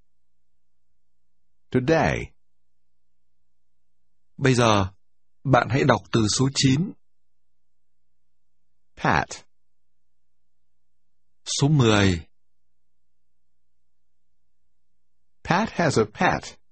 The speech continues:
Speaker 2: Hãy đọc từ số mười một.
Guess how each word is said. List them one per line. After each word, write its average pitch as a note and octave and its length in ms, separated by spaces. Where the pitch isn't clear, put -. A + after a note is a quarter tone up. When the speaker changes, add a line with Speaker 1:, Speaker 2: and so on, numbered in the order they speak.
Speaker 2:
Hãy - 180
đọc B2+ 200
từ A#2 200
số C#3 160
mười A#2+ 180
một. G2 260